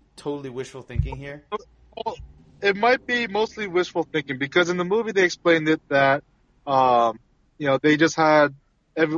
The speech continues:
Speaker 2: well, they had all the Avengers in that new complex already. So they might as well just make that the new headquarters, you know? Uh,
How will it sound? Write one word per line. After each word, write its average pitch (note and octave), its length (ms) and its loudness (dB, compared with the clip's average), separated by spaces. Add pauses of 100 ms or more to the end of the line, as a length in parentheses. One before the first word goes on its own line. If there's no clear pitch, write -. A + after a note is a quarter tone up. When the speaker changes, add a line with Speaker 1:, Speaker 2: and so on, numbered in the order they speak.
Speaker 2:
well, E3 160 -2
they E3+ 120 4
had G3+ 180 4
all F#3 140 6
the F3 100 4
Avengers D#3 440 0
in C3+ 120 -2
that C3+ 180 0
new D3 160 -6
complex C3+ 460 -4
already. A2+ 480 -2 (420)
So C3+ 120 4
they C3+ 100 2
might C#3+ 180 2
as C#3+ 120 0
well C#3+ 120 4
just C3 140 -12
make C3+ 260 -2
that B2+ 140 2
the B2 80 -10
new B2 140 -4
headquarters, A2 720 -6 (380)
you A#2 80 -4
know? B2 240 2 (440)
Uh, A#2+ 380 0